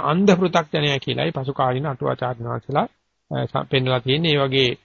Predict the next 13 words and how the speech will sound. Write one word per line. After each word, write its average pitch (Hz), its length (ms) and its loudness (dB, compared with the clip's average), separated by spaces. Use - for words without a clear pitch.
අසුවිරු 127 380 -4
ඥාන 117 280 -6
නැති, 139 260 -4
සංසාර 131 380 -4
බයක් 120 300 -4
නැති, 123 260 -6
සතියක් 135 440 -8
නැති, 123 260 -14
සමාධියක් 131 520 -8
නැති, 135 240 -8
සීලයක් 156 380 0
නැති 143 200 -4
කෙනා 139 440 2